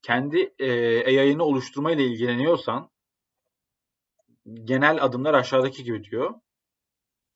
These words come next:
"Bunlardan bir tanesini seç. Python, Java, C plus plus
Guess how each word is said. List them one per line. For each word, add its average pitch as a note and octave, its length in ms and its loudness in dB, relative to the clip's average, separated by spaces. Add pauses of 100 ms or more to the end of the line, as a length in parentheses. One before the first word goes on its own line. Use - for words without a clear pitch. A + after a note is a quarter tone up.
(240)
"Bunlardan E3+ 440 2
bir F3+ 60 -12
tanesini C3 320 -2
seç. G#2+ 320 -8 (100)
Python, C3 420 0 (120)
Java, A#2 460 0 (160)
C C#3 160 -6
plus C3 300 0
plus B2+ 320 -2